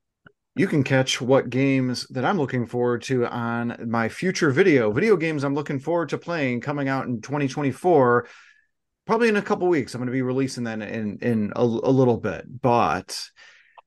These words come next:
wanna go ahead and, uh, wrap things up here and just say a big thank you to everybody, uh, on the, the, the team here, the cast and the crew. Uh, we always have a lot of fun having our discussion, and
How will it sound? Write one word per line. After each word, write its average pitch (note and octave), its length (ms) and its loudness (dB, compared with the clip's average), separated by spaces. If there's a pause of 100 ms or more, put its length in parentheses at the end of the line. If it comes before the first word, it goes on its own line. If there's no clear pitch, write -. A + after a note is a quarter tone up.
wanna F#3+ 180 6
go E3+ 80 6
ahead E3+ 140 8
and, D3 180 6
uh, B2+ 240 4
wrap D#3 220 4
things D3 240 2
up C3+ 160 2
here A#2+ 400 4
and A2 360 -6
just - 280 -10
say D3+ 200 4
a C3+ 40 6
big C3 180 4
thank B2+ 300 2
you C3+ 100 8
to C3 300 2
everybody, C3 720 2
uh, B2 320 -4
on A#2+ 240 0
the, G2+ 200 -4
the, A#2+ 360 -2
the A#2+ 80 -2
team G3+ 280 2
here, F#3+ 220 2
the D3 60 -2
cast C3+ 320 0
and B2+ 120 -4
the - 60 -14
crew. D3 340 4 (220)
Uh, A#2 80 -8 (100)
we G2+ 100 -4 (120)
always C#3+ 220 6
have C#3 120 4
a C3 40 6
lot B2+ 180 4
of B2 80 -2
fun A#2+ 240 2
having A#2 220 0
our A#2 80 0
discussion, A2 600 -4
and F#2+ 260 -8